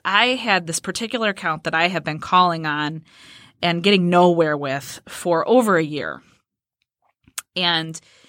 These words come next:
really to the point where it wasn't discouraging. It was just like, "Wow, I'm really not getting anywhere with this. And I,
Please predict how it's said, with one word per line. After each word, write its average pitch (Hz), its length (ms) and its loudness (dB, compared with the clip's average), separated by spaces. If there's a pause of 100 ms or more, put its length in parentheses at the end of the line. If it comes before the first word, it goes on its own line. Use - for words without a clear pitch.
(840)
really 330 340 0
to 269 120 -4
the 226 80 -2
point 214 240 -4
where 190 120 2
it 233 180 0
wasn't 320 320 2
discouraging. 247 580 2
It 214 60 0
was 185 180 0
just - 240 -2
like, 165 260 2
"Wow, 202 240 2
I'm 202 100 2
really 262 240 2
not 175 200 2
getting 262 240 0
anywhere 190 360 0
with 165 120 -8
this. 165 240 -2
And 165 140 -4
I, 156 320 -6